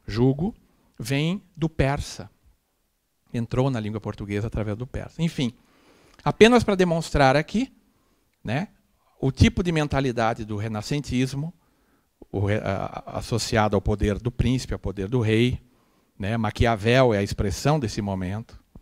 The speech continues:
Não estamos falando do povo, do, do, da língua, do romantismo, mas estamos falando já de um período anterior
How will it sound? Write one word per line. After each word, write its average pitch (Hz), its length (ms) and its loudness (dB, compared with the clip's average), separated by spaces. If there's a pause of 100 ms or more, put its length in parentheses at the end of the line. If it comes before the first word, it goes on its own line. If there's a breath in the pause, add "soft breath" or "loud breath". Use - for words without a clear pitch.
(300)
Não 104 160 -2
estamos 139 360 0
falando 117 600 0 (140)
do 110 100 -2
povo, 107 800 6 (300 soft breath)
do, 101 260 -2
do, 92 140 -6
da 98 140 -2
língua, 107 300 0
do 95 80 2
romantismo, 107 800 0 (220 soft breath)
mas 107 160 0
estamos 123 260 -2
falando 117 320 0
já 120 160 0
de 127 80 -4
um 123 40 -2
período 120 340 0
anterior 131 640 4